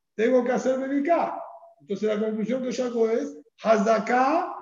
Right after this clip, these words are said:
de que hicieron Bedikat, no existe Hazaká que hicieron Bedikat. Está, vas a tener que hacer Bedikat.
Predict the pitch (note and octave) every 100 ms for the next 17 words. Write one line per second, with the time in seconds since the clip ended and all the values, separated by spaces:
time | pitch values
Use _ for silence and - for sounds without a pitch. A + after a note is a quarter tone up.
0 | - F#3 F#3+ G#3+ G#3 B3 A3+ A3+ D#4 D#4+
1 | D4 - D#4 F4+ E4 C4 C4 G#3+ A#3+ G#3+
2 | A3 A3 G3+ F#3+ F3+ - D#3+ - _ _
3 | _ _ _ _ _ _ _ _ _ _
4 | _ _ _ _ D#3+ - B3 E4 F4+ D#4
5 | C#4 C#4+ C#4+ G#3 C4 B3+ A3+ C4 - -